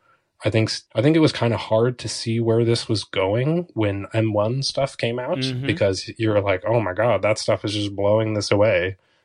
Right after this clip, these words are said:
Speaker 1: But I think iPad can really compete in kind of, like, that laptop type zone
Speaker 2: Yeah.
Speaker 1: more and replace it. And then, like, you maybe, maybe the world of desktop computers at home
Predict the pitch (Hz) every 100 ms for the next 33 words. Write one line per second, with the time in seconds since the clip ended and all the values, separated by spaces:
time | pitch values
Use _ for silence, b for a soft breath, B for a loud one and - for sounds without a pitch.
0 | _ 101 101 - 104 95 - _ _ _
1 | _ - - 110 104 98 95 101 - 107
2 | 98 98 107 104 98 - - 98 - 123
3 | - - 110 101 - 151 160 110 98 -
4 | 95 98 113 143 - - 95 - _ _
5 | - 107 98 - _ - 113 110 120 85
6 | 90 135 151 117 101 104 85 87 90 -
7 | _ _ - 104 90 95 92 117 107 -
8 | 92 - 110 98 92 92 90 92 - b
9 | b b b _ 117 98 98 95 92 92
10 | 98 - 110 101 101 101 98 101 113 110
11 | 110 104 104 113 - - 104 - 107 117
12 | 127 101 98 95 135 139 104 107